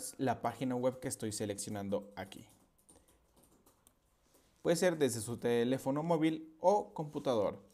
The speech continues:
Les comento que les dejaré el enlace de este portal para que ustedes puedan ingresar a este enlace en caso de que este programa sea de su interés. Aquí deben de llenar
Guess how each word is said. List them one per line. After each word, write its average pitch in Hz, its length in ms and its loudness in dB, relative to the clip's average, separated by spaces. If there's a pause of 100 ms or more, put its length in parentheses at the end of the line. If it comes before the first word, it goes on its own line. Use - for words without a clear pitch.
(280)
Les 170 180 2
comento 190 540 0
que 160 160 4
les 156 140 2
dejaré 165 520 2
el 117 120 0
enlace 131 720 0
de 107 360 0
este 123 200 -4
portal 139 400 -2
para 180 240 2
que 135 80 -8
ustedes 117 360 -4
puedan 127 640 -2 (320)
ingresar 117 680 0
a 107 160 0
este 123 340 2
enlace 139 580 4
en 120 220 2
caso 131 320 0
de 127 140 -4
que 113 180 -2
este 113 160 -4
programa 123 560 0
sea 113 380 0
de 104 100 0
su 113 120 -6
interés. 117 440 -2 (720)
Aquí 175 240 0
deben 202 300 4
de 113 640 2 (440)
llenar 139 540 2